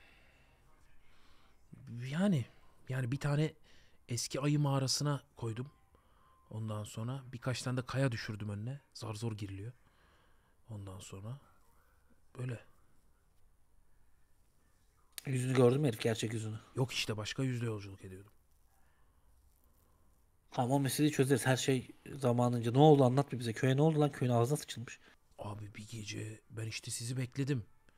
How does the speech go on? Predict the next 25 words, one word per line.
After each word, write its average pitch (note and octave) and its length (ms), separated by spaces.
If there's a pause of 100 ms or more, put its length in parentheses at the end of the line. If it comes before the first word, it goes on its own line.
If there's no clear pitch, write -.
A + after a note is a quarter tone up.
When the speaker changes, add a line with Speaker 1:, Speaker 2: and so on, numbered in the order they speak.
(640)
Speaker 1:
Bir A#2+ 80
hafta A2+ 340
bekledim. C#3 600
Gelmediniz. C3 720 (840)
Dedim A2+ 180
ki - 120
bari A#2+ 220
köye C#3+ 240
gideyim, E3 300
bekleyeyim F3+ 360
biraz D3 280
daha. G#2+ 180 (480)
Köyde A2+ 580 (460)
artık - 400
böyle B2 120
üçüncü A2 440
günün, A#2+ 280
dördüncü G#2 420
günün A#2 160
sonu G#2+ 240
muydu? C#3 300
Yoksa A2 360
böyle G#2 200
ikinci - 500
hafta A#2+ 420